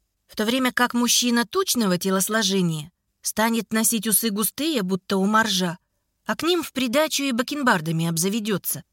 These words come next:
Она и представить себе не могла, откуда у нее, благовоспитанной девицы, взялись столь глупые предубеждения.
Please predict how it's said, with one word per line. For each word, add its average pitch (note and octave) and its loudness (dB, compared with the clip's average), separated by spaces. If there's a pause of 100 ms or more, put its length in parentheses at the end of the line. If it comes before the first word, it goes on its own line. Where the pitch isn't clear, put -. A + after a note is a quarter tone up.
(500)
Она A3+ 0
и C#4+ -2
представить D4 -2
себе G#3 0
не G#3 2
могла, G#3 0
откуда A#3 -2
у F#3 2
нее, F3+ 2
благовоспитанной F#3+ 0
девицы, G3+ -4 (260)
взялись C#4+ 2
столь C#4 0
глупые C4 0
предубеждения. G3 -2